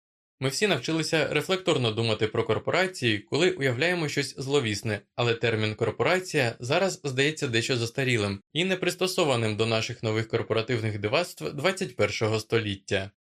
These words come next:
Замість терміну «корпорація» давайте використовувати термін «чейні».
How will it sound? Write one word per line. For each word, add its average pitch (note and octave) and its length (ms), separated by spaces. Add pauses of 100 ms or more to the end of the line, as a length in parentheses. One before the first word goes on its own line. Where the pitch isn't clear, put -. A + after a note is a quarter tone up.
(400)
Замість A2+ 600
терміну A2+ 420
«корпорація» F3+ 640
давайте F#3+ 360
використовувати C#3 760
термін A2 640
«чейні». G2+ 560